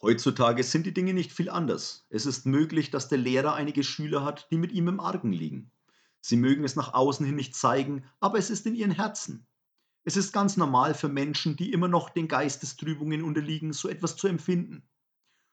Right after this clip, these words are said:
Sogar der Buddha hatte Leute, die ihn hassten. Ich selbst habe auch Anhänger, die mich nicht mögen.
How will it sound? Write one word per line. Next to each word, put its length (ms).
Sogar 260
der 100
Buddha 360
hatte 160
Leute, 440
die 160
ihn 140
hassten. 500
Ich 160
selbst 380
habe 240
auch 240
Anhänger, 360
die 120
mich 160
nicht 160
mögen. 460